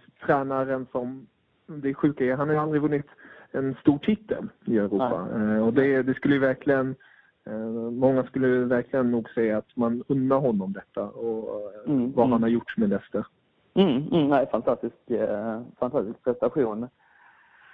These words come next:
Speaker 2: Man, eh, man, man vet ju aldrig riktigt i såna här lägen hur mycket det är upp till tränaren, hur mycket det är upp till spelarna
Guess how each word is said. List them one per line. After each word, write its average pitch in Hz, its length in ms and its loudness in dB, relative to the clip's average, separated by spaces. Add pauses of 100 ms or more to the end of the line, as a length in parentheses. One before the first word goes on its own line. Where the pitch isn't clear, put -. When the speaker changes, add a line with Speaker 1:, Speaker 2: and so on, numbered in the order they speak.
(240)
Speaker 2:
Man, 135 320 4
eh, 127 300 2
man, - 300 -6
man 151 140 -8
vet 151 340 -6
ju 131 40 -6
aldrig 131 360 -4
riktigt - 540 -12
i - 120 -10
såna 123 200 -6
här 117 100 0
lägen 113 320 2
hur 135 120 0
mycket 123 300 0
det 110 180 2
är 117 180 -4
upp - 120 -4
till 120 100 -4
tränaren, 131 460 -2
hur 120 80 -8
mycket 113 220 -8
det 110 60 -2
är 107 100 -2
upp 101 140 -12
till - 160 -20
spelarna 120 500 2